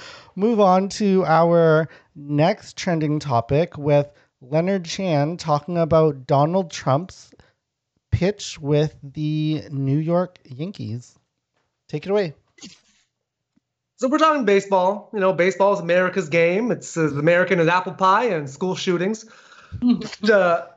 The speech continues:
Speaker 2: Trump recently sent out this tweet. I'm gonna read it. It says, uh, "Because of my strong focus on the China virus," fuck you, by the way, Trump,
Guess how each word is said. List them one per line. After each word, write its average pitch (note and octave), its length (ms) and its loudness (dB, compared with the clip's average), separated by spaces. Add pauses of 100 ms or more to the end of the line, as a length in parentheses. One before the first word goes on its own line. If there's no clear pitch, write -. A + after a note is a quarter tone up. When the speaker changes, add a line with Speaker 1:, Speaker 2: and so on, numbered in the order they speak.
(140)
Speaker 2:
Trump D4+ 300 0
recently B3+ 380 -6
sent A3+ 180 -2
out G#3+ 100 -4
this F3+ 120 -6
tweet. - 640 -6
I'm E3 120 -4
gonna D#3+ 120 0
read A3 180 4
it. B3 160 2 (200)
It E3 80 -6
says, E3+ 280 -2
uh, D#3+ 380 0
"Because C4+ 360 0
of C4+ 120 -6
my A#3+ 160 0
strong A#3+ 480 2
focus G3+ 480 -2
on F3 140 -2
the E3 80 0
China F#3+ 400 -2
virus," C#3 460 -4 (340)
fuck - 160 -4
you, D#3 80 -8
by B2+ 120 -10
the A2 80 -14
way, G2+ 140 -10
Trump, B2 300 -14